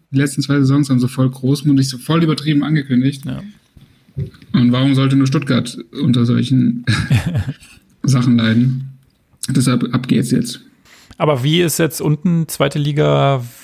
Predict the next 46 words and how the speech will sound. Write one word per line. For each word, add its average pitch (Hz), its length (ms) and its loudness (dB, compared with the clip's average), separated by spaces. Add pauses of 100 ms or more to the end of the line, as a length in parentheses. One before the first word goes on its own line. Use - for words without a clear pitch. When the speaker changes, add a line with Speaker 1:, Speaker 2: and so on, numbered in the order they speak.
(160)
Speaker 2:
Arminia 139 380 2
Bielefeld 143 380 -2
ist - 100 -8
immer 143 120 -2
noch 139 140 -2
Erster, 185 380 -6
oder? 131 260 -4 (540)
Speaker 1:
Ja. 135 200 2 (680)
Speaker 2:
Und - 140 -6
dann 143 140 -2
kommt 151 180 -4
Stuttgart 165 320 -6
oder 156 180 -6
H 123 80 -2
S - 80 -8
V? - 200 -10 (300)
Speaker 1:
Nein, 117 360 2
Hamburg 117 300 2
jetzt. 143 280 -4 (440)
Ein 131 200 2
Punkt 131 240 2
Vorsprung. 135 600 0
Speaker 2:
Ah, 139 140 2
okay, 131 220 -2
ist - 160 -8
also 123 160 -4
sehr 123 220 -2
close. - 460 -6
Und 120 160 -4
wie 117 60 -6
viele 127 140 -4
Punkte 135 460 -4
auf 127 300 -6
Arminia? 147 440 -4 (640)
Speaker 1:
Oh, 165 280 4
ich 127 100 -2
weiß 127 220 0
gar 123 140 2
nicht, 120 160 2
aber 120 80 0
die 123 100 2
haben 127 100 2
ein 120 100 2
bisschen 120 340 -2
schon 117 200 -2
Vorsprung. 117 600 -2